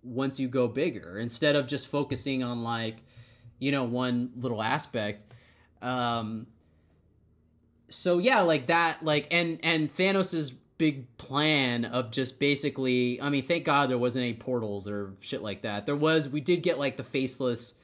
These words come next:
blobby aliens and stuff, but, you know, his, his big plan is basically like, you know,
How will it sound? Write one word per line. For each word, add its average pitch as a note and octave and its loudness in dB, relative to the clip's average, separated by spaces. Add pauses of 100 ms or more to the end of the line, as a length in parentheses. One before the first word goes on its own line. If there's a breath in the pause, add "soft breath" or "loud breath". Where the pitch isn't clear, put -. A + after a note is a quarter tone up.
(320 soft breath)
blobby B2+ 0
aliens A#2 -2
and A2 -6
stuff, G#2 -6 (500 soft breath)
but, B2 0 (520 soft breath)
you E3 0
know, D#3 4
his, F#3 2 (120)
his F#3+ 2
big B3+ -2
plan A3 4
is D3+ 0
basically D#3+ 0
like, B2 -2
you C3+ -2
know, G#2 -6